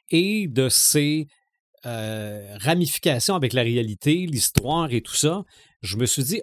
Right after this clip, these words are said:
Oh, je vais en rajouter un autre », parce que aux États-Unis, il y a un professeur d'université qui compte faire son cours d'histoire en se basant sur la j-, série de jeux G T A. OK ?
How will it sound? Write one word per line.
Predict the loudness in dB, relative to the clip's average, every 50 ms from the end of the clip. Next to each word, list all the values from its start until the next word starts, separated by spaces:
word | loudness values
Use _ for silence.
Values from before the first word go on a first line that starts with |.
| -4 -2
Oh, | -2 0 0 -2
je | -4 -2 0
vais | 0
en | 0 2
rajouter | 2 0 0 0 0 0
un | 0 0 0 0
autre », | -2 -4 -6 -10 -14 -18 -18 -18 _ _ _ _ _ _ _ _ _ _
parce | -2 -2 0 2 4 4 4
que | 4 4 2 2 0 -4 -6 -8 _ _ _ _ _ _ _ _ _ -4
aux | -2 0 2
États-Unis, | 2 2 2 2 2 2 2 0 0 2 2 2 2 2 -2 -6 -8 _ _ _ _ _ _ _ -8
il | -2
y | 0 2
a | 2 2
un | 0
professeur | 0 -2 -2 -2 -2 0 -2 0 -2 -2 -2
d'université | 0 0 2 2 2 2 2 2 2 2 2 2 2 0 -2 -2 -4 -8 _
qui | -10 -10 -8 -4 0
compte | 0 0 0 -2 -6 -10 -12 -14 -16 -16 -16 _ _ _ _ _ _ _ _ _ _
faire | -6 -2 0 0 0 0 0 0 0
son | 2 2 2 2 0
cours | -2 -4 -4 -2 -2 -2
d'histoire | 0 2 2 2 2 0 0 -2 -2 -4 -4 -6 -6 -6 -6 -8 -8 _ _ _ _ _ _ _ _
en | 0 2 4 4 4
se | 4 2 0
basant | 0 0 0 0 0 0 0 0 0 -2 0
sur | 0 -2 0 0
la | 0 0 0
j-, | -2 -4 -6 -6 -6 -4
série | 0 2 2 4 2 2 2 0 0
de | 0
jeux | 0 0 0 0 0 -2 -4
G | -4 -2 -2 0 0 0 0
T | 2 2 2 0 0
A. | -4 -8 _ _ _ _ _ _ _ _ _ _ _ _ _ _ _ _ _ _ _ _ _ _ _ _ _ -18
OK ? | -10 -6